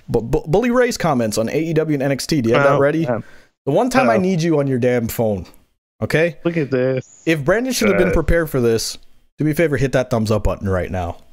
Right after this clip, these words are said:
Speaker 1: Hit that
Speaker 2: I think
Speaker 1: thumbs
Speaker 2: I
Speaker 1: up
Speaker 2: got
Speaker 1: button.
Speaker 2: it. I think I got it.
Speaker 1: Okay, go
Speaker 2: I
Speaker 1: ahead,
Speaker 2: think I
Speaker 1: Brandon.
Speaker 2: got
Speaker 1: Read
Speaker 2: it.
Speaker 1: Bully Ray's comments on N X T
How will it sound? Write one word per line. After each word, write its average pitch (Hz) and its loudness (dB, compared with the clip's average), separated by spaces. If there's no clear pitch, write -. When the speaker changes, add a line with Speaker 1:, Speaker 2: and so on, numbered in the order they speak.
Speaker 1:
Hit 143 -2
that 127 2
Speaker 2:
I - 0
think 120 2
Speaker 1:
thumbs 170 2
Speaker 2:
I - 2
Speaker 1:
up - 2
Speaker 2:
got 175 4
Speaker 1:
button. 151 2
Speaker 2:
it. 123 -4
I 143 0
think 170 0
I 175 2
got 170 2
it. 147 0
Speaker 1:
Okay, 104 0
go 117 2
Speaker 2:
I - 2
Speaker 1:
ahead, 101 0
Speaker 2:
think 95 0
I 95 0
Speaker 1:
Brandon. 95 2
Speaker 2:
got - 4
Speaker 1:
Read 160 2
Speaker 2:
it. - -20
Speaker 1:
Bully 143 0
Ray's 139 2
comments 117 0
on 110 0
N 113 0
X - -6
T 104 -2